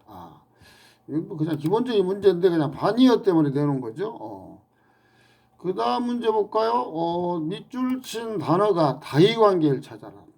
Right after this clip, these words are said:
여러분 이런 문제는 좀 잘 풀어야 돼. 어, 봅시다. 사탕이 달다, 토를 달다. 예, 그다음에 글자를 쓰다, 맛이 쓰다.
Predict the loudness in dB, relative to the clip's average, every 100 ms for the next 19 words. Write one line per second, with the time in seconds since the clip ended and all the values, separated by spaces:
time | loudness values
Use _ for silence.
0 | _ _ _ _ _ _ _ _ -6 -4
1 | -2 0 -2 -2 -2 4 4 2 0 0
2 | -2 0 2 2 0 -2 -4 -6 -6 -6
3 | -8 -10 -12 -8 -10 -4 -6 -6 -8 -6
4 | -4 -4 0 2 2 0 -2 0 0 -4
5 | -8 -4 0 0 0 0 0 -2 -4 -6
6 | -12 -16 -20 _ _ _ _ _ _ -18
7 | -6 -2 0 0 0 0 0 0 0 -2
8 | -2 -6 0 2 4 4 4 2 -4 -2
9 | 0 -2 -2 0 0 0 -4 -6 -8 -8
10 | -14 -16